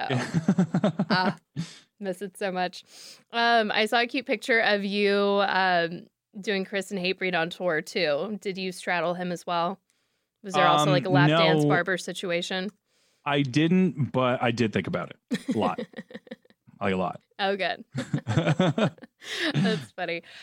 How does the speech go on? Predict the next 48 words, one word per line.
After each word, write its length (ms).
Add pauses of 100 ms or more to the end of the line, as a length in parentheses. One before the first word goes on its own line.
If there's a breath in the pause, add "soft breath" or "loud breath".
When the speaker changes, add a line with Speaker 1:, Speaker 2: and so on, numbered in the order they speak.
(100)
Speaker 2:
So 220
is 240
Joe 220
Bad 340 (180)
a 20
hometown 920
nickname, 680
or 160
did 120
you 100
pick 240
that 140
up, 300
like, 340
when 120
you 100
were 100
older? 520 (460)
Speaker 1:
No, 420
no, 240
that's 200
been 180
my 180 (140)
childhood 480
nickname. 580
Like, 260
everyone 360
just 160
called 180
me 100
Joe 180
Bad 240
growing 280
up, 260
so 300
it's 180
just 220 (360)
Speaker 2:
Aw, 560 (280)
Speaker 1:
it 60
Speaker 2:
that's 100
Speaker 1:
just, 180
I 100
Speaker 2:
cute. 260
Speaker 1:
grew 220
up 100
with 140
it. 180
Like, 220